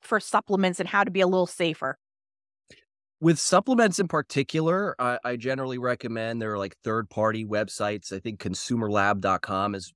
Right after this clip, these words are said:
Speaker 2: is one that I've used in the past.
Speaker 1: Mm-hmm.
Speaker 2: And the good thing about that is that they can, uh,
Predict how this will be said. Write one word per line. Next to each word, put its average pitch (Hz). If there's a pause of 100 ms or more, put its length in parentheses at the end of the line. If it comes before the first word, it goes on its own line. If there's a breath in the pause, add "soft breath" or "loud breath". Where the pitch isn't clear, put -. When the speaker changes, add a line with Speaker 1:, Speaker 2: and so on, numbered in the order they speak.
(120)
Speaker 2:
is 90
one 101
that 95
I've 92
used 104
in 110
the 104
past. 113
Speaker 1:
Mm-hmm. -
Speaker 2:
And 107
the 117
good 120
thing 131
about 110
that 120
is 104
that 101
they 107
can, 98 (500)
uh, 95